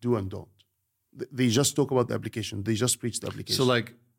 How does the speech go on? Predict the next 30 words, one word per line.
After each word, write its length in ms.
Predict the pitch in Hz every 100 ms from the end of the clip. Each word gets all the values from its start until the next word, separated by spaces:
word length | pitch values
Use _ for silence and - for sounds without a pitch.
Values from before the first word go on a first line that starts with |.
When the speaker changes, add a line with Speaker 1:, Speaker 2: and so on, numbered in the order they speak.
| _
Speaker 2:
the 80 | 120
classic 460 | - 127 113 117 113
example, 640 | 98 107 101 104 92 92
someone's 560 | - - 123 120 117 -
been 420 | - 113 110 104 - _ _ _ _ _ -
giving 200 | 113 117
a 40 |
point 380 | 113 - 117 117
from 160 | 123 113
scripture, 640 | - 117 - - 107 101 101
and 140 | 120 110
then 80 |
they 100 | 107
start 280 | 104 113 104
saying 260 | - 113 104
the 80 | 104
maybes, 500 | 104 101 87 90 92
like, 200 | 90 - _ _ _ _
"So 160 | -
maybe 240 | 147 180 180
you're 140 | 160
struggling 420 | 147 139 117 113
with 140 | 104 101
this, 420 | 104 85 - - _
and 140 | 95
maybe 240 | 87 92 107
you're 120 | 110
struggling 420 | - 117 120 120
with 140 | 120 139
that." 260 | 135 -